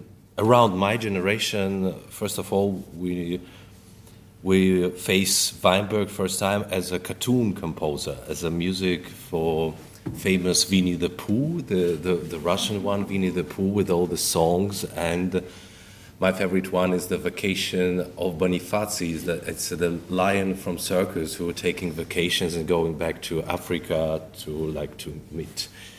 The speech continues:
his friends and classmates, and, and he plays with the children in Africa and showing them some focuses and, and, and so on and so on. As a symphonic composer, I face him only,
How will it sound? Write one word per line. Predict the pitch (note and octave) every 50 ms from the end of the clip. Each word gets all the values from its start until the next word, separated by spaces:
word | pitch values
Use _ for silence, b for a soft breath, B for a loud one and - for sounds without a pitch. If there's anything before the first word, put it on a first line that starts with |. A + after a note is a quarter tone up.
| B B B B B B B B
his | - - - - -
friends | - - - - F2+ F2+ F#2 E2+ - -
and | E2 D#2+ -
classmates, | - G#2 G2 F#2+ - - F#2+ F#2 F#2 F2+ F2 - -
and, | D#2+ E2 E2+ - - - - -
and | E2 F2 E2+ E2
he | D#2 - -
plays | E3 - - F2+ F2+ F2+ -
with | - F2 D#2+ D2+
the | F2 E2+ E2 D2 C#2+ - - - - - - - -
children | - - G#2+ G2 F#2+ G2+ A2 G#2 A2 A2
in | D2+ F#2 F2+
Africa | D#2 E2+ - - - F2+ - - F#2 F2 F2 F2 F2+ F2 F2+ - -
and | D#2 D#2+ -
showing | - - D#2+ D#2+ D#2+ D#2 D2 -
them | - D2+ D2
some | - - D#2+ D2 C#2
focuses | - - - - - - - G2 - - G2 - - F2+ F#2 F#2 F#2 -
and, | - E2 E2 E2+ - -
and, | E2+ D#2+ D#2+
and | D#2+
so | - - E2+ E2
on | F2+ F#2
and | E2+ E2+
so | - - E2 D2+
on. | D2 - - -
As | G#2 G#2 F#2+ G#2
a | G#2+ G#2 G2
symphonic | - - G2+ F2 - A#2 C#3 D#3 D3 D3+
composer, | - A2 G2 - - G#2 A2 A#2 G#2+ A2 A2 G#2 G#2 G2+ G2 G2 G2+ -
I | - F2+ F2+ F2+ F2+ F#2 F#2 F#2 F#2+ F#2+ F#2+ F#2 F2+ F2+ - - - - -
face | - - G2 F#2+ F#2 -
him | - - F#2+ F#2+ E2+
only, | F2+ F#2 F#2+ F#2 F#2 F#2 F#2 F#2 F#2 F2+ F2 -